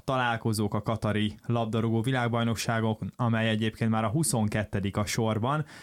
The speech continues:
és az eddig eltelt mérkőzéseket fogjuk elemezgetni. Az esélylatolgatástól ódzkodunk, hiszen, ö, nem vagyunk túl jó tippelők, meg hát nagyon sok meglepő eredmény született ezen a tornán, úgyhogy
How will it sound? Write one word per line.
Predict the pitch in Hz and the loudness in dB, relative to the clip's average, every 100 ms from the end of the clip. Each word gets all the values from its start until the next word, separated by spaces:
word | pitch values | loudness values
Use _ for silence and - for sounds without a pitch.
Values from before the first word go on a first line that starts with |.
| - _ | -20 _
és | 131 123 - | 0 0 0
az | 131 123 110 | 0 0 0
eddig | - 185 143 120 | -2 0 0 0
eltelt | 113 107 104 117 104 101 - | 2 0 0 0 0 0 -2
mérkőzéseket | 113 110 104 - 107 110 104 110 104 | 0 2 2 0 0 0 0 -2 -2
fogjuk | - 110 104 - | -2 0 0 0
elemezgetni. | 131 123 117 107 120 107 - 117 110 - - _ | 0 2 2 0 0 -2 0 0 0 -6 -20 _
Az | 110 110 | -2 0
esélylatolgatástól | 127 147 131 117 110 117 110 107 101 107 104 - 113 | 0 0 0 0 0 0 2 0 0 -2 0 0 2
ódzkodunk, | 120 117 - 117 101 123 156 | 2 0 0 0 2 2 0
hiszen, | - 120 - 113 113 | 0 -2 0 0 2
ö, | 113 113 - - | 2 0 -4 -10
nem | - 120 | -2 2
vagyunk | 113 104 107 104 | 2 2 2 0
túl | 117 113 | 0 2
jó | 110 | 2
tippelők, | 107 120 - 127 135 135 | 0 -4 -2 0 0 0
meg | 127 | -2
hát | 123 120 | -2 -2
nagyon | 110 95 | 2 2
sok | 92 110 - | 0 -2 -2
meglepő | 110 104 101 - 110 | -2 0 -2 0 0
eredmény | 104 101 107 | 2 2 2
született | 104 117 107 110 104 | 2 0 0 0 0
ezen | 110 110 | 0 2
a | 107 | 0
tornán, | - 127 123 117 | 0 0 2 2
úgyhogy | 113 110 120 113 | 0 0 0 0